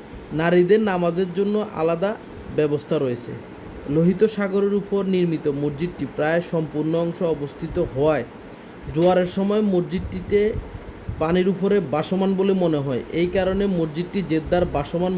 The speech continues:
মসজিদ হিসাবেও পরিচিত। সূর্যোদয় এবং সূর্যাস্তের সময় লোহিত সাগরের পটভূমিতে মসজিদটির সৌন্দর্য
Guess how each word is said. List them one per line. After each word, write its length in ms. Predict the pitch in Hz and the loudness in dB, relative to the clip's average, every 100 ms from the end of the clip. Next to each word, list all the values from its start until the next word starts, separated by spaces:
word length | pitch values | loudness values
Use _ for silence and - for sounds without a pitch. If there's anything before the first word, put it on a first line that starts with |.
| 165 | 0
মসজিদ 280 | 151 170 151 | 0 -2 -2
হিসাবেও 400 | 160 - 180 202 233 - - - - - - | -2 0 4 6 4 0 -16 -16 -16 -12 -2
পরিচিত। 400 | 180 151 135 113 101 - - - - - - | 0 0 -4 -8 -10 -10 -16 -16 -16 -12 -2
সূর্যোদয় 640 | 185 156 208 208 220 220 - | 0 6 6 8 4 2 -2
এবং 160 | 170 190 196 | -2 0 -2
সূর্যাস্তের 560 | 190 156 196 185 - 202 185 | -4 -2 0 0 -2 -2 0
সময় 380 | 175 175 165 117 - - - - 147 | 2 4 2 0 -10 -16 -16 -8 0
লোহিত 300 | 170 185 180 208 208 | 4 4 4 2 2
সাগরের 380 | 196 196 196 196 | 0 0 0 -2
পটভূমিতে 640 | 185 180 170 185 185 175 147 139 | -2 0 2 2 2 2 0 2
মসজিদটির 500 | 156 151 180 - 202 - | 0 0 -2 -2 -4 -2
সৌন্দর্য 420 | 175 175 175 | 0 2 2